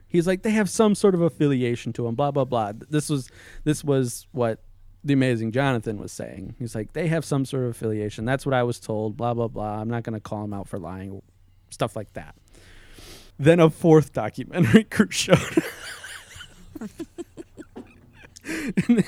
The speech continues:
it just turned into this crazy, the ori-, the documentary crew of the one that I watched, this guy was just starting to go crazy. He's like, "I don't,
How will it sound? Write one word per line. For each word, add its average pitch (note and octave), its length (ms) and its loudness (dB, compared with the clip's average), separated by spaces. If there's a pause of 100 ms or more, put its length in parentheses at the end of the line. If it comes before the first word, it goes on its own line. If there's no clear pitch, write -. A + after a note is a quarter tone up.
(120)
it A#3 160 -6
just B3 280 -2
turned F#3 260 0
into F#3 200 0
this D#3+ 200 0
crazy, D#3+ 520 0 (400)
the D#3 140 10
ori-, F3+ 160 4
the D#3 120 4
documentary D#3+ 760 4
crew C#3+ 520 2
of B2+ 260 2
the C3 60 -2
one B2 200 2
that E3 140 4
I C#3+ 100 4
watched, B2+ 560 2 (100)
this C#3+ 220 -2
guy C3+ 320 2
was B2+ 220 -2
just C3 160 -2
starting C3 320 2
to B2 80 0
go A2+ 180 0
crazy. D3+ 380 -2
He's B2 140 -6
like, A2 220 -8 (640)
"I D#3 80 0
don't, F3 240 2